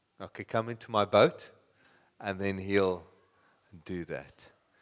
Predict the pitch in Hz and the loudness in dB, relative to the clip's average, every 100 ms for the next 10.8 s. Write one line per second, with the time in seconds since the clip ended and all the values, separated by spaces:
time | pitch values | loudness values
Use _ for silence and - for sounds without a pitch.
0 | _ _ _ 98 104 107 98 - - 98 | _ _ _ 4 6 8 6 0 -18 -20
1 | 90 92 107 110 104 87 95 92 82 - | -16 -6 -4 -2 -2 2 4 4 2 -4
2 | - - 92 - - - 85 76 76 - | -20 -14 -10 -10 -10 -8 -8 -8 -10 -16
3 | 69 _ _ _ _ - _ - 104 113 | -20 _ _ _ _ -20 _ -20 -10 -8
4 | 98 110 107 110 110 - 120 110 127 95 | -6 -8 -6 -4 -4 -4 -4 -4 -6 -8
5 | 82 87 87 - 101 107 107 101 98 98 | -10 -10 -10 -2 -2 -2 -8 -6 -6 -4
6 | 113 - - _ _ _ _ _ _ _ | -6 -8 -20 _ _ _ _ _ _ _
7 | _ - 90 95 104 117 110 - 113 - | _ -14 -12 -8 -4 -4 -4 -10 -10 -4
8 | 127 117 110 104 117 113 92 101 117 117 | -2 2 4 6 6 2 -2 4 4 4
9 | 95 95 90 - 110 98 - 95 90 107 | 0 -2 -2 -8 -16 -14 -12 -14 -10 -10
10 | 104 - 82 82 69 - - | -8 -10 -8 -8 -10 -16 -20